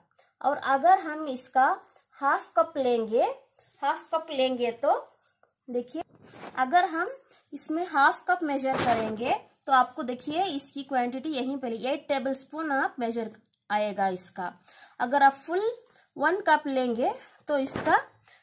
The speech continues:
सिक्सटीन टेबलस्पून आएगा। और अब हम देखते हैं हमारा अगला कप। तो ये है हमारा टू थर्ड कप।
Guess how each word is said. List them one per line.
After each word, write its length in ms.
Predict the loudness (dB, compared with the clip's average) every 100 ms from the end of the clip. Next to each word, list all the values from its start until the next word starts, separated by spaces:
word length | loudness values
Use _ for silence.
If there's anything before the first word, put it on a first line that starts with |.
| -10
सिक्सटीन 540 | -8 -6 -2 0 0
टेबलस्पून 800 | 2 0 0 -4 -6 -8 -4 -4 -4 _ _ _ -2
आएगा। 440 | 0 2 2 0 0 -12 _ _ _ _ _ _ _ _ _ _ _ _ -8 -8 -12 -18 _ _ _
और 200 | 4 6
अब 180 | 6 4
हम 180 | 0 0
देखते 280 | -2 -2 -2
हैं 220 | -2 -4 -6 -8
हमारा 380 | -2 4 6 6 2
अगला 360 | 0 2 0 0
कप। 280 | -4 -6 _ _
तो 80 | -4
ये 220 | 2 2
है 200 | 2 0
हमारा 440 | 0 0 0 4 4 2 _ _ _ _ _ -8
टू 140 | -4 -2 -2
थर्ड 360 | 2 2 2 4
कप। 260 | 4 4